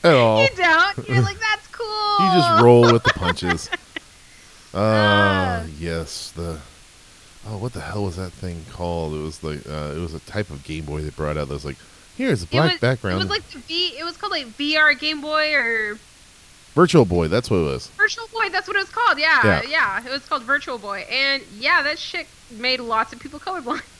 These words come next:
Speaker 1: Yeah, and that little thing system when it first came out didn't have all the wonderful little, "Hey, you need to stop playing the game for a while"
Speaker 2: Yeah.
Speaker 1: warnings.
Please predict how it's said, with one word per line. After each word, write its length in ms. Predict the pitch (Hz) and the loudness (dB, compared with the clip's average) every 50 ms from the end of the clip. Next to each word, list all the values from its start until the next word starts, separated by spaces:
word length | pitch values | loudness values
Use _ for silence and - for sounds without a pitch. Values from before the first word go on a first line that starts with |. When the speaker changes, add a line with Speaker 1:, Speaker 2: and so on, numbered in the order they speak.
| - - | -8 -2
Speaker 1:
Yeah, 180 | 143 156 131 98 - - | 0 0 0 0 -2 -4
and 160 | 110 117 117 123 | -2 0 0 0
that 160 | 135 - 131 | 0 -2 -2
little 200 | 131 131 127 120 | -4 -2 -2 -2
thing 360 | - - 127 123 127 123 110 - - - - | -4 -6 -6 -6 -6 -8 -10 -12 -14 -18 -14
system 460 | - - 139 131 - 117 101 98 95 | -6 -4 -4 -4 -2 -4 -6 -6 -6
when 100 | 104 98 | -8 -8
it 80 | 82 - | -8 -8
first 280 | - 127 131 123 - - | -6 -6 -6 -4 -4 -6
came 160 | 120 104 101 | -6 -4 -4
out 160 | 110 131 - - - - - - - | -6 -6 -8 -12 -20 -20 -20 -6 0
didn't 280 | 208 226 226 220 190 | 0 2 2 2 0
have 400 | 143 135 175 208 214 214 202 170 | -2 -2 -2 -2 0 0 -2 -2
all 320 | - 170 180 175 175 170 165 | -2 -2 0 0 0 0 0
the 100 | 165 160 | -2 -2
wonderful 460 | 151 170 180 175 151 - 175 170 165 | 0 0 -2 -2 -2 -2 -2 -2 0
little, 260 | 165 170 165 151 - - - - - | 0 0 0 -2 -4 -6 -16 -20 -8
"Hey, 200 | - 143 175 180 | -2 0 2 2
you 240 | 175 143 113 110 110 | 2 2 0 -2 0
need 240 | 113 135 156 170 147 | 0 0 0 0 0
to 100 | - 117 | -2 -2
stop 340 | - - - 156 156 151 147 | -4 -2 -2 -2 -2 -2 -2
playing 320 | - 143 156 160 151 135 117 | -2 -2 0 0 0 0 -2
the 80 | 107 | -4
game 380 | 101 - 170 165 175 175 156 127 | -2 0 0 2 2 2 0 0
for 180 | - 147 127 | 2 4 4
a 80 | 113 107 | 4 4
while" 540 | 101 98 107 107 101 95 90 82 78 73 - - - - - - - - 311 | 4 4 4 4 4 4 2 2 0 -4 -6 -12 -18 -20 -20 -20 -14 -4 0
Speaker 2:
Yeah. 140 | 294 269 247 | 2 4 4
Speaker 1:
warnings. 420 | 110 104 95 92 85 156 - - | 4 4 2 0 -2 -4 -10 -14